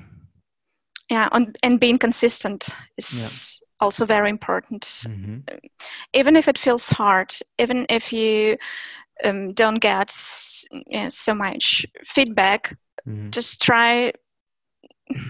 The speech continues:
Speaker 1: keep on doing it. It's,
Speaker 2: Mm-hmm.
Speaker 1: it's very important to be consistent.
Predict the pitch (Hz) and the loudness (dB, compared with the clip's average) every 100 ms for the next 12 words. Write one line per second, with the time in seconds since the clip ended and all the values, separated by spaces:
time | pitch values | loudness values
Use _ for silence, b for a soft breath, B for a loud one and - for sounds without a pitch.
0 | - - 294 262 226 220 226 175 - - | -6 -2 2 4 4 2 0 -4 -6 -10
1 | - _ 110 104 - - 240 - 240 247 | -14 _ -10 -6 -6 -8 -4 2 4 4
2 | 226 220 240 208 202 208 202 190 - 208 | 0 -2 -4 -4 -4 -6 -6 -6 -10 -14
3 | - | -16